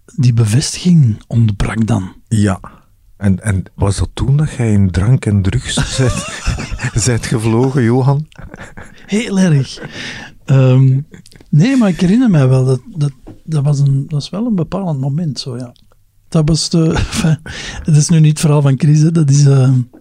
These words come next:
Speaker 1: Chris was, eh, was op een spoor en had daar een goed systeem voor. En dat werkte allemaal, hè.
Speaker 2: Ja, verbaast me niet. Ze klinkt als een, eh, georganiseerde dame.
Speaker 1: Ja, en het was ook niet per se om hoger op die ladder te komen. Het was meer om de dingen gerealiseerd te krijgen die ze
Speaker 2: Die
Speaker 1: wou
Speaker 2: zij wou doen, ja.
Speaker 1: doen.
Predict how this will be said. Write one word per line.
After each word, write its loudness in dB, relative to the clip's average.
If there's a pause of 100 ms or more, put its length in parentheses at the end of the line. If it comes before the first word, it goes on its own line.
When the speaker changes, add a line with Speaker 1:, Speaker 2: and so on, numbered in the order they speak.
(400)
Speaker 1:
Chris 0
was, -2
eh, -10
was 2
op 0
een 2
spoor 0
en 2
had 2
daar 2
een 4
goed 2
systeem 0
voor. -2 (920)
En 0
dat 2
werkte 0
allemaal, 0
hè. -20 (500)
Speaker 2:
Ja, -2
verbaast -4
me 2
niet. 2
Ze -2
klinkt -2
als -2
een, 2
eh, 2 (520)
georganiseerde -2
dame. -2 (180)
Speaker 1:
Ja, 0
en 2
het -6
was 2
ook 0
niet 2
per 0
se 0
om 4
hoger 2
op 0
die 2
ladder 2
te -6
komen. 0
Het -4
was -4
meer 4
om 2
de 0
dingen 4
gerealiseerd 2
te -18
krijgen 0
die 0
ze 2
Speaker 2:
Die 0
Speaker 1:
wou 0
Speaker 2:
zij 0
wou -6
doen, -4
ja. -4
Speaker 1:
doen. 0